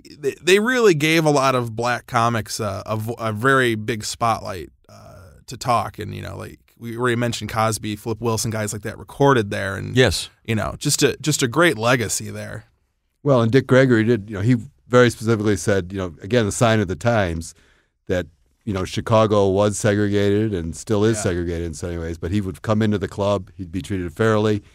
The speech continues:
Speaker 3: he knew he was gonna be treated with respect and get paid, and then he'd, you know, end up going back to the South Side.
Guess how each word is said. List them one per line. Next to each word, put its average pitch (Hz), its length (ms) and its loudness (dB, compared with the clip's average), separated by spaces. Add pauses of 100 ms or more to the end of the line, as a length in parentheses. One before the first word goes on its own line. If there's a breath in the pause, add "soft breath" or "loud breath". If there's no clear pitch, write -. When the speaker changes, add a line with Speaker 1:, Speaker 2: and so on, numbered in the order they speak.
(160 soft breath)
Speaker 3:
he 95 120 -8
knew 98 180 0
he 101 80 0
was 90 140 -6
gonna 90 300 -6 (640)
be 107 120 0
treated 107 240 2
with 98 180 -2
respect 113 540 0
and 87 80 -6
get 85 160 -6
paid, 110 480 0 (720)
and 92 180 -4
then 98 140 0
he'd, 101 340 0
you 98 140 -12
know, 85 120 -8
end 95 220 -8
up 90 100 -6
going 95 220 -2
back 95 220 -4
to - 80 -14
the 82 80 -14
South 87 280 -6
Side. 104 380 -6